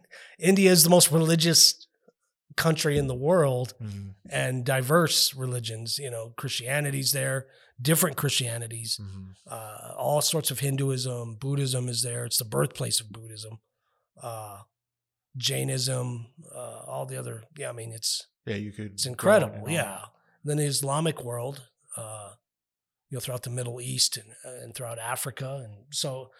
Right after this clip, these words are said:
Speaker 1: so yeah, so it's kind of a, a misleading statement. Will religion ever become obsolete in that sense? Yeah, there, there'll be brands that will come and go. Um,
Speaker 2: As,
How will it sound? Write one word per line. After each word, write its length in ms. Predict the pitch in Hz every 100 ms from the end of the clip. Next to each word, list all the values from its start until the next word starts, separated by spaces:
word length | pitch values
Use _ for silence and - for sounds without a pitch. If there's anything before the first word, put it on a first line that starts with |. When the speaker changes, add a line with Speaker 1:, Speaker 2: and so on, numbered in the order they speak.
| - -
Speaker 1:
so 100 | -
yeah, 280 | 190 185 170
so 140 | 160 165
it's 120 | -
kind 220 | - 185
of 80 | 151
a, 300 | 127 110 107 -
a 80 | 131
misleading 680 | 147 - 143 131 120 110 - _ _ _
statement. 600 | - - 156 127 110 117
Will 140 | 120 120
religion 360 | 123 131 127
ever 220 | 127 120 117
become 500 | 117 - 117 107 - _ _ _ _ _ _ _ -
obsolete 600 | 127 - 139 117 123 135
in 140 | 117
that 240 | 117 117 113
sense? 260 | - 110
Yeah, 320 | 175 175 135 120
there, 240 | 131 131
there'll 200 | 127 135
be 480 | 131 131 117 107 101 _ -
brands 720 | 117 131 127 131 131 - - _ _ _ _ _ _ _ _ 147
that 180 | 123
will 80 | 123
come 300 | - - 127
and 120 | 120
go. 520 | 113 120 117 117 104 _ _ _ 131
Um, 400 | 113 104 95 101 _ _ _ _ _ _ _ _ _ -
Speaker 2:
As, 160 | 131